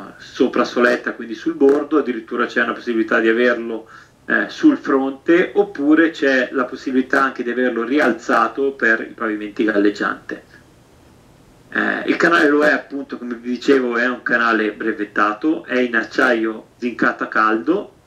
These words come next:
quindi, ed impedisce, eh, praticamente le infiltrazioni d'acqua nei fissaggi del parapetto. Questo perché? Perché, come potete vedere, appunto, da questa immagine,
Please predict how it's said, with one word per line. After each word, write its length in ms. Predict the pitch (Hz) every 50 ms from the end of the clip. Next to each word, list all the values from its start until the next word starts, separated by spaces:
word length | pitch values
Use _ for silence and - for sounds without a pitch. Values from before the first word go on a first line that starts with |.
| _ _ _
quindi, 300 | - 120 117 110 - -
ed 200 | - 262 262 -
impedisce, 880 | 302 311 - - 180 285 294 - - - - 156 151 151 160 160 - -
eh, 540 | - 131 120 113 110 107 107 107 107 107 101 -
praticamente 680 | - 123 120 - 139 139 135 127 - 123 110 110 113 -
le 120 | - 135 139
infiltrazioni 720 | 143 135 - - 131 123 - 127 123 - - 147 165 156
d'acqua 680 | 135 120 117 113 - - - 131 131 131 131 131 - - - _ _ _ _ _ _ _
nei 260 | - 123 123 123 127 120
fissaggi 680 | - - - - 104 - - 120 117 113 - - 120 113
del 160 | 113 113 107
parapetto. 760 | - 117 117 - - 107 104 101 101 - - - 113 110 - - - - - - - - _ - - - - - - - - - - - -
Questo 280 | - - 151 - - 151
perché? 320 | 143 139 135 - 131 120
Perché, 340 | - 123 - - - 139 -
come 160 | - 135 123
potete 340 | 117 123 117 139 139 - 139 123
vedere, 360 | 120 113 127 135 123 107 113
appunto, 340 | 110 - - 117 107 - 113
da 80 | 113
questa 300 | 110 - 131 123 - -
immagine, 800 | 165 135 117 117 117 - 117 127 123 127 127 127 131 - -